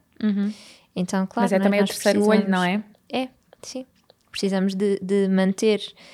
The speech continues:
Speaker 2: ah, esta capacidade de antever. Há
Speaker 1: Uhum.
Speaker 2: uma frase de Yogi Bhajan, ah, numa prática específica para trabalhar, ah, a intuição, que diz que nós não precisamos de,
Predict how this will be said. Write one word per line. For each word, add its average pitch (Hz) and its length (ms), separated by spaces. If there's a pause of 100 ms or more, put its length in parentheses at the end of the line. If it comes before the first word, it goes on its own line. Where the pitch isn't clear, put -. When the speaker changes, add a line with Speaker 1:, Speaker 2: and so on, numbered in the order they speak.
(240)
Speaker 2:
ah, 190 240
esta 196 240
capacidade 202 680
de 190 120
antever. 202 680 (220)
Há 202 160
Speaker 1:
Uhum. 196 60
Speaker 2:
uma 202 160
frase 202 340
de 196 100
Yogi 202 180
Bhajan, 196 580
ah, 196 180
numa 190 240
prática 190 720
específica - 580
para 202 160
trabalhar, 190 520
ah, 185 320
a 196 40
intuição, 190 720 (580)
que 220 140
diz 208 400
que 214 500
nós 202 200
não 208 140
precisamos 202 580
de, 196 640